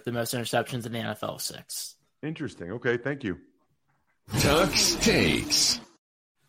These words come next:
Speaker 1: And we'll wrap things up with the N F L announcing their final fifteen finalists for the Pro Football Hall of Fame. Anything standing out to you there?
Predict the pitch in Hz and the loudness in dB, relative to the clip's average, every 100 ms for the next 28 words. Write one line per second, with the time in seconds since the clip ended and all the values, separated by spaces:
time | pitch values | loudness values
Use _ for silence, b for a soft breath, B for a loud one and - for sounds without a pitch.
0 | _ _ _ _ _ 139 131 135 139 131 | _ _ _ _ _ 0 4 8 10 8
1 | 156 139 151 - 143 147 147 151 165 160 | 6 6 8 8 4 6 6 6 8 10
2 | 156 131 127 131 131 127 127 131 127 127 | 10 8 4 2 -4 -2 -2 0 2 2
3 | 135 127 - 123 117 127 127 117 120 - | -2 -4 -4 -6 -2 0 0 -2 -8 -10
4 | 214 - 123 120 - 123 117 127 117 - | -12 -4 -4 -4 -6 -2 -2 -2 -8 2
5 | 147 143 143 139 135 131 131 127 127 127 | 4 4 0 -4 -4 -2 -2 -2 -2 0
6 | 127 - 139 131 139 143 | 0 -2 0 2 0 -2